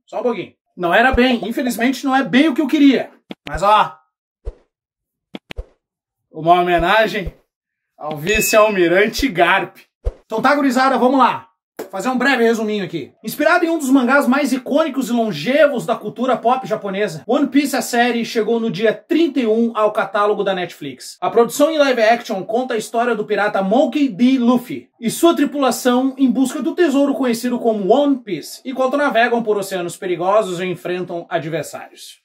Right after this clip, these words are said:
A série foi lançada com oito episódios. A produção é comandada por Steven Maeda, que trabalhou em Lost e Arquivo X, assessorados por Eiichiro Oda, criador do mangá lançado em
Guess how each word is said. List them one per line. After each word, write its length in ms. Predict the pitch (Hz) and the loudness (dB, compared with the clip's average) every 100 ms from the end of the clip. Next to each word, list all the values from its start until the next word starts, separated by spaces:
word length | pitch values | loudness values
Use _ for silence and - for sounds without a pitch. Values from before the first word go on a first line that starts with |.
| - | -2
A 140 | 220 | -2
série 440 | - 277 294 294 269 | 2 4 4 4 0
foi 180 | 277 | 0
lançada 400 | 269 247 269 285 | 0 -2 -2 -2
com 300 | 254 240 220 - | -2 -2 -4 0
oito 500 | 311 339 - 285 - | 2 2 0 -4 -2
episódios. 680 | 233 214 175 165 143 - - | -6 -4 -2 -2 -2 -12 -6
A 120 | 196 | -2
produção 420 | 220 226 - 277 | 0 0 0 -2
é 60 | 254 | -2
comandada 480 | 240 233 220 220 226 | -2 0 0 0 -2
por 480 | - 196 180 165 - | -4 -2 -2 -2 -8
Steven 680 | 190 - 320 339 320 311 302 | -14 -2 4 4 4 0 -4
Maeda, 960 | 202 175 175 180 190 233 196 135 120 - | -10 -12 -6 0 2 2 0 -4 -8 -14
que 100 | 214 | -6
trabalhou 580 | 226 220 220 214 214 220 | 0 4 6 6 4 2
em 100 | 277 | 0
Lost 420 | 269 208 220 - | 2 2 0 -6
e 120 | 254 226 | -6 -6
Arquivo 280 | 220 233 | -6 -8
X, 480 | 233 - 135 - - - | -8 -8 -10 -14 -12 -4
assessorados 680 | 285 320 - 180 190 190 | -2 2 2 2 0 -4
por 320 | - 240 233 - | -2 -2 -2 -6
Eiichiro 760 | 233 226 - - 294 311 269 220 | -6 -6 -6 -2 2 4 2 2
Oda, 480 | 202 180 131 113 - | 0 0 -4 -12 -10
criador 680 | 254 247 202 151 196 220 196 | -2 0 2 2 2 2 -2
do 220 | 147 208 | -2 0
mangá 340 | 196 175 190 214 | 0 -2 -2 -2
lançado 760 | 196 165 - 202 208 214 - - | -2 -4 -4 -4 -4 -8 -10 -8
em 260 | 202 185 | -6 -6